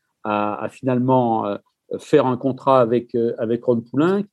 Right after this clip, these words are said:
c'est que ce qui intéressait les autorités vietnamiennes, c'était plus d'avoir une, une petite vitrine d'un accord qui avait été fait que véritablement un accord de coopération avec une grande entreprise qui allait leur donner, dans certains domaines, des facilités qu'ils n'avaient pas,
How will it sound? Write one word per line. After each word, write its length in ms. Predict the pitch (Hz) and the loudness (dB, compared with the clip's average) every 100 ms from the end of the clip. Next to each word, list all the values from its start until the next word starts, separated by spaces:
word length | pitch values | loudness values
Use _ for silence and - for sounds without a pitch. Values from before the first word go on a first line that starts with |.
| _ _ _ | _ _ _
c'est 200 | - 131 | -6 -2
que 120 | 139 | -2
ce 80 | 135 | 0
qui 100 | 165 | 0
intéressait 480 | 160 160 147 139 143 | 2 2 2 2 0
les 220 | 123 117 | 0 -2
autorités 400 | 123 127 120 131 | -2 0 0 -2
vietnamiennes, 520 | 123 123 127 156 202 | -4 -4 -4 -2 -2
c'était 280 | - 120 131 | -4 -6 -8
plus 280 | 135 165 135 | -6 -8 0
d'avoir 600 | - 127 143 143 117 _ _ _ _ - | 0 4 4 4 0 _ _ _ _ -8
une, 500 | 131 127 120 117 113 | -4 -2 -2 -2 -4
une 140 | 127 127 | -4 -2
petite 320 | 165 165 180 | -2 0 -6
vitrine 680 | 143 156 - 170 165 127 101 _ _ _ 110 | -4 -6 -4 -4 -2 -4 -8 _ _ _ 0
d'un 220 | 143 139 | 2 4
accord 540 | 131 143 147 139 135 | 2 4 4 4 0
qui 80 | 131 | -6
avait 200 | 117 117 | -2 -4
été 220 | 110 113 | -4 -8
fait 400 | - 170 214 208 _ _ _ | -2 0 0 -2 _ _ _
que 80 | 151 | -2
véritablement 880 | 135 139 139 135 123 123 131 180 190 | 2 2 0 -4 -4 -2 -2 -2 0
un 140 | 135 | 0
accord 440 | 135 131 147 151 120 | -2 -2 2 2 2
de 80 | 123 | -2
coopération 840 | 147 139 135 110 110 - 170 175 | 0 0 0 -2 -6 -6 -2 0
avec 280 | 123 120 123 | 0 -2 -2
une 80 | |
grande 240 | 120 139 139 | 0 0 0
entreprise 580 | 123 123 - 160 180 - | -2 -6 -4 -4 -4 -4
qui 120 | 123 | 0
allait 160 | 131 139 | 2 4
leur 180 | 117 | 2
donner, 540 | 107 123 147 175 139 - _ _ - | 0 0 2 2 2 0 _ _ -4
dans 160 | 135 131 | -4 -2
certains 340 | 139 - 127 | -4 -2 -4
domaines, 400 | 117 127 170 160 | -2 -2 -2 -2
des 120 | 120 | -4
facilités 560 | 120 113 123 113 175 180 | -6 -8 -6 -6 -2 -2
qu'ils 120 | 131 | -2
n'avaient 220 | 127 120 | -2 0
pas, 280 | 123 170 | 2 0